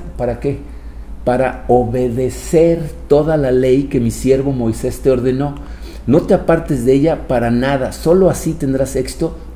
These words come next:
donde quiera que vayas". Entonces, este, Gurnell dice, d-, Dios no te dice, "Sé firme, eh, eh, en,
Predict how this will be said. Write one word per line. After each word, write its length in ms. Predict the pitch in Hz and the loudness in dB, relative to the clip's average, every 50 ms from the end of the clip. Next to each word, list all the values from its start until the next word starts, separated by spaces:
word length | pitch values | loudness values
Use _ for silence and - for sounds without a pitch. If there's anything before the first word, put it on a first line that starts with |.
| 110 | -4
donde 460 | 101 123 123 123 120 113 117 117 - - | -2 0 0 0 0 0 0 -2 -2 -4
quiera 460 | - 131 135 143 147 160 160 - - - - - - - | 0 2 4 4 4 2 0 -4 -6 -8 -12 -14 -6 -2
que 100 | - 117 | 0 0
vayas". 320 | 104 123 127 127 120 107 | 2 2 0 0 -2 -2
Entonces, 360 | - - 135 123 139 131 - - - - - - - | -4 -4 -4 -4 -4 -4 -6 -8 -12 -12 -12 -4 -2
este, 320 | 120 120 120 - 127 110 | 0 0 0 2 0 0
Gurnell 400 | 113 104 127 123 131 143 156 156 | 2 4 2 4 4 4 4 4
dice, 240 | 160 147 - 151 135 - - - - - - - | 2 2 2 -2 -4 -6 -8 -12 -14 -12 -10 -8
d-, 120 | 113 - - 113 | -8 -8 -6 2
Dios 200 | 113 143 190 196 | 4 6 6 6
no 120 | 190 196 196 | 4 2 2
te 100 | 185 175 | 4 2
dice, 280 | 170 175 170 147 131 - - - - | 2 2 0 -2 -2 -4 -8 -12 -10
"Sé 280 | - - - 170 170 | -8 -2 2 2 2
firme, 760 | 165 - - - - 170 165 156 143 143 139 139 151 190 226 - - - - - - - | 2 0 -2 0 4 4 6 6 4 2 2 0 0 -2 -4 -8 -10 -12 -14 -14 -10 -4
eh, 160 | - 117 117 - | -2 -2 -2 -2
eh, 160 | - 127 - - | -2 -4 -2 -2
en, 180 | 120 120 117 | 0 0 0